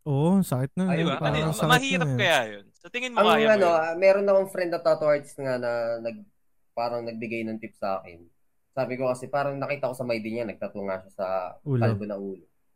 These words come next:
Speaker 2: Sabi ko, "Ano, mahirap ba dyan?" Sabi niya, "Pre, mahirap kasi ano daw,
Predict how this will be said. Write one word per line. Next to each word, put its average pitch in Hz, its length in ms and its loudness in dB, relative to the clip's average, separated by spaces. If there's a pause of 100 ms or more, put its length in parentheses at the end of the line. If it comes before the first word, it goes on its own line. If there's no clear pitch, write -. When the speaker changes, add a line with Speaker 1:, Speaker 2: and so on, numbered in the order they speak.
(880)
Speaker 2:
Sabi 156 240 0
ko, 180 200 2
"Ano, 175 340 2
mahirap 196 380 0
ba 117 100 0
dyan?" 127 400 -6
Sabi 123 260 -10
niya, 139 140 -8
"Pre, 160 160 -6
mahirap 131 540 0
kasi 120 340 -6
ano 110 200 -2
daw, 104 200 -2